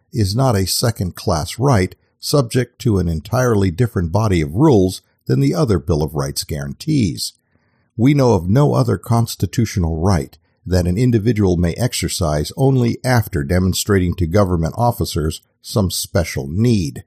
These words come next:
unquote. In other words,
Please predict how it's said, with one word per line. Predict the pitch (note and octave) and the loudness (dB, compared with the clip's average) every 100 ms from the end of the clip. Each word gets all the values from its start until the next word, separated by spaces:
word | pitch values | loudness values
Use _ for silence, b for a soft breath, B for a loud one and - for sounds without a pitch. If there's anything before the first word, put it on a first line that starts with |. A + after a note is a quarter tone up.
| _ - | _ -8
unquote. | E2 C#2+ - C2 A#2 - - _ _ _ _ _ _ _ | -6 -6 -4 0 0 -2 -8 _ _ _ _ _ _ _
In | A2 | 0
other | C3+ B2+ F2+ | 2 2 0
words, | C2+ A#1 B1 - | -2 -6 -12 -20